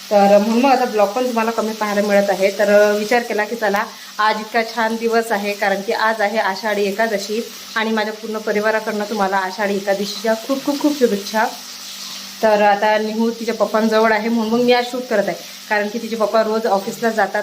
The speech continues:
तर मी आणि ती घरामध्ये दोघीजणी असतो, कारण की आता पप्पा पण पुण्याला गेलेले आहेत, अम, म्हणजे आनंददादाकडे. तर, अ, आई पण तिकडेच आहे आणि पप्पा पण तिकडेच आहे. तर आता घरामध्ये आहे ना, आम्ही दिवसभर दोघीजणी असतो, म्हणून मग माझं पूर्ण लक्ष आहे ना,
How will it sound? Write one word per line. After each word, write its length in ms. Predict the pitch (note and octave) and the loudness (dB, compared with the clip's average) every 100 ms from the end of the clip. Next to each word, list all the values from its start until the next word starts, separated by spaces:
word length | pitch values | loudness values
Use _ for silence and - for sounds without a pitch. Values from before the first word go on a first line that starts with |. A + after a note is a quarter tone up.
| G#3 | -2
तर 100 | A3 | -4
मी 300 | A3 A3 B3 | 0 2 4
आणि 200 | A3+ A#3 | 4 0
ती 340 | A3+ B3+ A#3+ - | -2 -2 -2 0
घरामध्ये 440 | G3 G#3+ G#3+ G#3 | 0 0 0 -2
दोघीजणी 420 | G#3 G#3 A3+ A#3+ | -2 -2 0 2
असतो, 200 | G#3+ G3+ G#3 | 0 -2 -4
कारण 220 | G#3 G3+ | -2 0
की 60 | |
आता 140 | G3+ G#3 | 0 0
पप्पा 300 | G#3 G3+ G#3+ | 0 0 2
पण 180 | A#3 A#3 | 2 0
पुण्याला 400 | A#3+ A3+ G#3+ A#3 | 2 2 2 -2
गेलेले 320 | A#3 A3+ G#3 | -2 -2 0
आहेत, 260 | F3+ G3+ C4 - - - | 0 -4 -8 -12 -18 -8
अम, 800 | - G3+ G3 G3+ G3+ G#3 G#3 G#3+ A3+ | -2 2 2 2 0 -2 -4 -6 -2
म्हणजे 340 | A3 G#3 G3+ A3+ | -2 0 2 2
आनंददादाकडे. 760 | G#3 G#3 G#3 G3+ G3+ G3 F#3+ - - - - - | 0 -2 0 0 0 2 0 -2 -10 -16 -10 0
तर, 200 | G3 G3 | 2 4
अ, 400 | F#3+ G3 G3+ G3+ | 4 6 6 6
आई 100 | G3+ | 2
पण 180 | - C#4 | 2 0
तिकडेच 340 | B3 B3 A#3+ | 2 2 2
आहे 200 | A#3+ A#3 | 2 2
आणि 180 | A#3 A3 | 0 0
पप्पा 220 | A3+ G3+ | -4 -4
पण 140 | G3+ A3 | -4 -2
तिकडेच 360 | A3 A3 G#3 | -2 0 2
आहे. 200 | G#3 G3 | 0 0
तर 180 | G3+ A3 | -2 0
आता 200 | A3+ A#3+ | 2 2
घरामध्ये 440 | A#3 G#3+ A3 A3+ A3+ | 2 0 0 0 0
आहे 60 | |
ना, 80 | A3 | 0
आम्ही 140 | A3+ | -2
दिवसभर 320 | A3 G#3+ G#3 A3+ | -2 -4 -2 0
दोघीजणी 460 | G3+ G#3 A3+ A#3+ | 0 0 2 2
असतो, 180 | A3+ B3 | 2 2
म्हणून 220 | A3+ A3+ | 4 6
मग 120 | B3 | 6
माझं 200 | C4 A3+ | 4 2
पूर्ण 220 | A#3+ A#3 A#3+ | -4 -2 2
लक्ष 280 | A3+ G#3 | 0 0
आहे 100 | A#3+ | -2
ना, 100 | G#3+ | 0